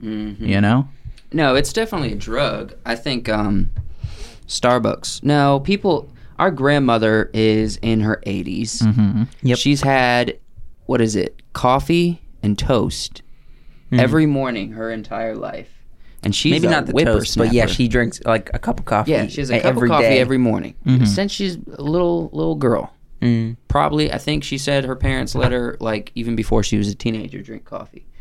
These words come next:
Speaker 2: Yeah.
Speaker 1: Which, you know, is, you know, uh, some people do, some people don't. But our grandma's like, what health negative side effects have you had in, from coffee every morning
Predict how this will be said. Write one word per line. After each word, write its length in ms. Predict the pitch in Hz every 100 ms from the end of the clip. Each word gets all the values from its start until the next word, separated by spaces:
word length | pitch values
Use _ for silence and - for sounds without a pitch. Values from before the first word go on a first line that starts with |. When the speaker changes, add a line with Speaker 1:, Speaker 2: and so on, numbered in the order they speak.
| -
Speaker 2:
Yeah. 180 | 190 151
Speaker 1:
Which, 280 | 147 139 -
you 120 | 131
know, 280 | 113 95 -
is, 260 | - 104 - - - - - - - - -
you 240 | - 117
know, 320 | 113 82 - -
uh, 300 | - 98 76 -
some 260 | - 117
people 200 | 104 - 113
do, 120 | 113
some 180 | - 110
people 220 | 107 -
don't. 260 | 107 107 - - - -
But 100 | 143
our 80 | 170
grandma's 460 | 160 185 175 160
like, 260 | 143 127 - - - - - - -
what 260 | 131 156
health 440 | - - 135 135 139
negative 560 | 120 127 123 123 120
side 300 | 110 120 117
effects 420 | 113 - 117 - -
have 140 | 107
you 180 | 110 117
had 400 | 117 113 107 -
in, 260 | 120 113 - - -
from 200 | 117 113
coffee 500 | - 123 117 117 101
every 380 | 113 113 120 120
morning 480 | 113 117 101 98